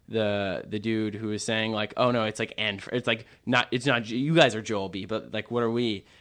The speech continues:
And, uh, it's, like, kinda that searching for identity, because I think people's natural, um, position is to want to be a part of the team, right? And usually, usually when people don't have that team spirit, it's,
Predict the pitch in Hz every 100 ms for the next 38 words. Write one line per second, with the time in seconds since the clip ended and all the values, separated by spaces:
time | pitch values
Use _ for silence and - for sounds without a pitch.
0 | _ - 120 117 117 107 104 - 120 113
1 | 127 127 101 - 117 113 107 98 95 127
2 | 107 107 151 190 - - 165 131 110 107
3 | 135 - 113 98 95 _ _ _ - 113
4 | 110 101 - - 110 120 135 113 95 113
5 | 117 101 101 117 - 98 101 - 104 92
6 | 90 95 - 107 95 - - 92 104 113
7 | - - _ - 113 113 107 107 107 _
8 | - 143 185 180 143 120 113 110 135 -
9 | _ _ _ - 139 156 139 120 113 120
10 | 117 110 - _ _ - 113 120 117 -
11 | - 107 117 113 117 110 - 110 147 160
12 | - _ - 120 - -